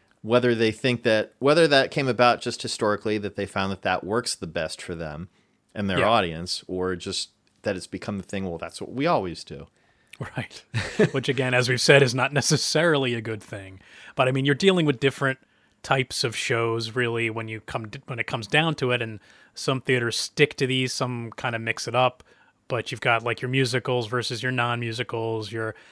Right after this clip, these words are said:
Speaker 2: chestnuts versus your artistic stretches,
Speaker 1: Right,
Speaker 2: your
Speaker 1: right.
Speaker 2: known shows versus unknown, and
Speaker 1: Mm-hmm.
Speaker 2: that can come into authors as well. And I think,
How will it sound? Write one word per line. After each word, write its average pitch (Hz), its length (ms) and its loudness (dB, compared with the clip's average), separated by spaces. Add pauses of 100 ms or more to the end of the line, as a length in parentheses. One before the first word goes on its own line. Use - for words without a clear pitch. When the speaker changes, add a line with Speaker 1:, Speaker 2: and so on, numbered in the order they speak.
Speaker 2:
chestnuts 131 640 2
versus 117 360 -4
your 113 280 -2
artistic 120 500 -4
stretches, 117 720 0
Speaker 1:
Right, 95 340 2
Speaker 2:
your 143 140 4
Speaker 1:
right. 135 80 0
Speaker 2:
known 135 380 2
shows 120 640 0
versus 117 380 -6
unknown, 107 600 -6
and 110 160 -2
Speaker 1:
Mm-hmm. 127 120 -2 (280)
Speaker 2:
that 123 180 0
can 117 100 -6
come 110 200 -4
into 104 160 -6
authors 127 480 2
as 98 120 -10
well. 123 480 4 (360)
And 147 100 4
I 175 60 2
think, - 480 -2